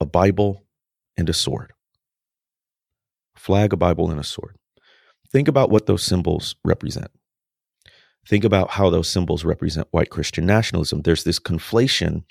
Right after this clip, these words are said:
with, uh, the flag and the Bible, that, that, that the nation represented by the flag is God's chosen nation, an, a, a, almost kind of a new Israel, um, that, that it had to get back to, uh, Judeo-Christian principles as these folks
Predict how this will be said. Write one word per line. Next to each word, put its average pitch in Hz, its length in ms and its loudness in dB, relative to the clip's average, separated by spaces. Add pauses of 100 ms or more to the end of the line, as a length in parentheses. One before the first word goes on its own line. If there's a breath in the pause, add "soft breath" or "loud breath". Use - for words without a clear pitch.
(480 loud breath)
with, 90 360 0
uh, 85 200 4
the 80 160 -4
flag 107 400 2
and 92 120 0
the 82 60 -4
Bible, - 580 -2 (340 soft breath)
that, 85 340 4
that, 82 320 2
that 82 260 -2
the - 60 -4
nation 92 480 0
represented 90 500 0
by 85 140 -2
the 78 100 -6
flag 101 400 0
is - 100 -6
God's 87 380 -4
chosen 85 540 0
nation, 104 440 0
an, 82 200 -4
a, 85 180 -2
a, 80 120 2 (100)
almost 110 340 0
kind 113 180 0
of 85 60 0
a 87 60 2
new 95 260 0
Israel, 90 560 -2 (460 loud breath)
um, 82 380 0 (100)
that, 82 420 0
that 82 220 2
it - 80 -2
had 110 240 0
to 110 80 -2
get - 200 -2
back 104 260 -2
to, 85 360 0 (480 loud breath)
uh, - 120 0
Judeo-Christian 98 1040 2
principles 90 640 -2
as 80 140 -2
these 92 220 -2
folks - 420 0